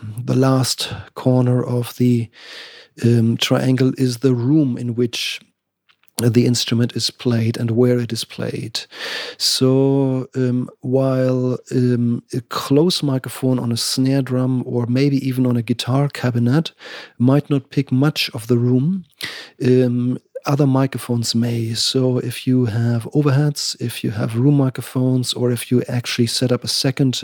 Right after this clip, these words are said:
uh, guitar cabinet microphone at a greater distance, you will, uh, definitely get a significant amount of the room mic, uh, or of the room sound.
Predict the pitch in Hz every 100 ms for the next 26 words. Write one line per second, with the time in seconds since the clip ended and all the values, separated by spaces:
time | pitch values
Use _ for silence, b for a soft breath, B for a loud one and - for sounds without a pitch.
0 | - 123 117 117 - 127 127 127 - B
1 | B - 131 123 123 120 120 127 - -
2 | 123 123 113 110 127 127 120 135 139 -
3 | 165 - - - B B B B B -
4 | 127 135 127 135 131 131 135 135 123 117
5 | 156 - 135 123 117 123 120 - 123 -
6 | 123 - 139 143 123 120 113 113 113 117
7 | 113 110 117 113 123 117 110 113 117 -
8 | - _ B B B B B B - 131
9 | 120 120 123 104 117 113 113 123 117 -
10 | 131 127 117 113